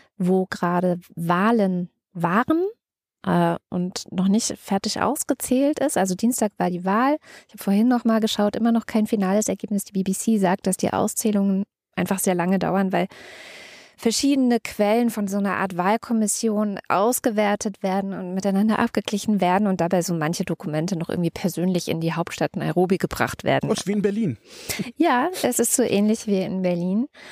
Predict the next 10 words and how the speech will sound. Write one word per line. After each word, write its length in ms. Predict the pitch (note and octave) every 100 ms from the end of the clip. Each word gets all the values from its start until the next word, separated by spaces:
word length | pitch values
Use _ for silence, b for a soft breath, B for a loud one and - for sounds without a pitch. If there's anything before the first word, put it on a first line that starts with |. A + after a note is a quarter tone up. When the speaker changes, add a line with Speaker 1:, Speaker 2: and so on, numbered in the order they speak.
| B B
Speaker 1:
Und, 480 | F#3+ G3 G3 F#3+ -
ähm, 460 | - F3+ F3+ F3+ F3
was 160 | F#3
man, 320 | G3 F#3+ E3 -
was 140 | G3
man 160 | F#3+ F3
weiß, 300 | F3+ A3 G3+
ist, 180 | -
dass 200 | F#3 -
also 360 | - F3+ F3+